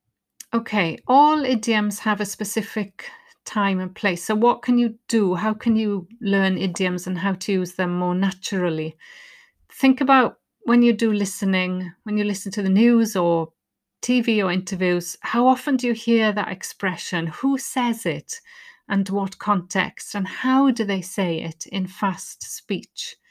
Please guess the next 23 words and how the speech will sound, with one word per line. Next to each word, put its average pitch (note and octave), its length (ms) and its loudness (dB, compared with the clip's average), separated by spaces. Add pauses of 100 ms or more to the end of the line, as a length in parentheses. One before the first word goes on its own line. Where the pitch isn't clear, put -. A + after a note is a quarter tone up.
(760)
Um, G3 400 0 (760)
you'll G#3+ 120 0
probably A#3+ 320 2
hear G#3+ 180 0
people G#3 320 -4
say, F#3+ 200 -4
"Get F#3 260 -4
lost," G3 720 -2
or E3+ 500 0
"F - 300 -2
off," F3 560 -2 (680)
when, F#3 320 -2
when F#3 200 -2
they F3 140 0
say, F3 320 0
"Go F3+ 280 4
away," E3+ 580 4
rather F3+ 380 0
than E3+ 460 -4
"Sling F#3 400 0
your F3 120 0
hook." F#3 420 -2 (640)
Um, F3+ 540 2